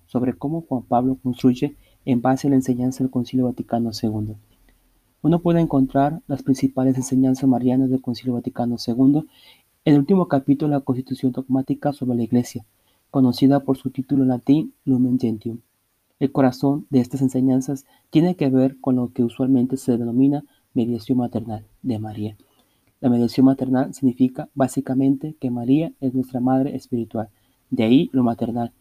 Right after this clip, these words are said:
quien nos asiste desde el cielo con sus oraciones y cuidado maternal para llevarnos a Dios, de ahí la mediación. Mientras que el término maternal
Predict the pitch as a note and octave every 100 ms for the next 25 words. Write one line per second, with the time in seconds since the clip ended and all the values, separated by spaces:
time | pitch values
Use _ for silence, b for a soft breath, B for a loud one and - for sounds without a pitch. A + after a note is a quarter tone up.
0 | _ _ _ _ C#3+ C#3 C#3 C3 D#3+ D#3
1 | F3 D#3 C3 B2 - C#3+ D#3 D#3+ - C3
2 | - C3 B2+ C#3+ C#3 D3 D#3 C3+ C3 B2+
3 | B2+ B2+ - B2+ C#3+ D#3 - B2 A#2 A2+
4 | A#2+ A#2+ A2+ A2+ A#2+ - _ _ _ -
5 | B2+ C#3+ - B2 A#2 A2+ G#2+ A#2 G#2+ -
6 | - _ _ - C3+ C3+ - B2+ B2+ D3
7 | F3 D#3+ C3+ B2 B2 A#2+